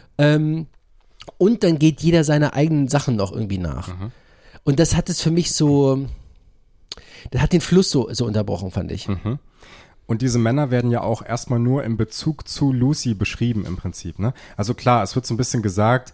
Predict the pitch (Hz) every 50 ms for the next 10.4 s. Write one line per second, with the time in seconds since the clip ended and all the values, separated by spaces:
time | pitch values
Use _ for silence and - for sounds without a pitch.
0 | - - - - - - _ - 110 110 110 107 107 98 - 101 101 101 98 98
1 | 95 95 95 98 95 - - - 117 110 - 110 101 101 107 113 120 - - 113
2 | - - 107 98 95 95 - - 98 - - 95 120 156 170 - - 147 139 139
3 | 131 131 135 127 - - 131 123 123 120 113 - - 95 - - 101 90 - -
4 | 98 - - 110 139 - - 143 135 131 127 123 127 123 - - - - 95 110
5 | 120 - 127 117 - 120 123 127 120 110 113 101 113 - 113 131 - - 156 151
6 | 143 135 113 117 120 113 117 110 92 104 131 143 - - - 180 185 - - -
7 | 113 135 - 110 104 101 98 - - 107 107 98 - 101 101 104 107 107 98 90
8 | 95 95 95 90 87 98 - - 98 95 95 92 - 127 147 165 151 131 127 127
9 | 127 127 123 127 123 120 117 - - 131 127 - - - - 107 117 117 117 113
10 | 107 - 113 113 131 131 131